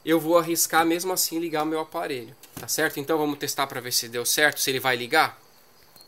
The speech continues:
Então eu já coloquei o tran-, o componente no meio, o regulador de tensão, já tá ligado aqui. Agora,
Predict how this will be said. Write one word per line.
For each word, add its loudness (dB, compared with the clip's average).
Então -2
eu 0
já 0
coloquei -4
o -14
tran-, -10
o -6
componente -4
no -4
meio, 0
o -4
regulador -2
de -10
tensão, 2
já -2
tá 2
ligado 2
aqui. -2
Agora, 2